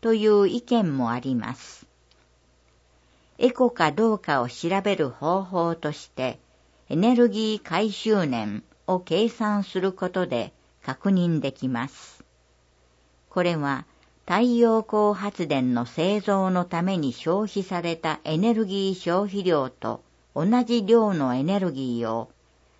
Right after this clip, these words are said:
太陽光発電で発電するために必要な期間のことで、太陽光発電は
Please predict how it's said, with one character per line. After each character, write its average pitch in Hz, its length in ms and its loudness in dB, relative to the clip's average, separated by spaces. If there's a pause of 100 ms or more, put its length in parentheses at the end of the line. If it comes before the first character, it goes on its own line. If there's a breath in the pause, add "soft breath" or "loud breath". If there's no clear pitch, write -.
(160)
太 220 300 0
陽 214 280 4
光 196 300 0
発 180 360 -8
電 127 280 0
で 131 80 -4
発 135 360 -10
電 185 260 0
す 175 180 -8
る 185 140 -2
た 180 180 -6
め 185 160 -2
に 123 160 0
必 - 360 -10
要 202 320 2
な 185 140 -2
期 196 200 -10
間 135 340 0
の 110 100 -4
こ - 180 -12
と 139 180 -4
で、 117 280 -6 (800)
太 208 300 0
陽 202 260 2
光 190 300 2
発 185 340 -8
電 131 300 0
は 117 220 -4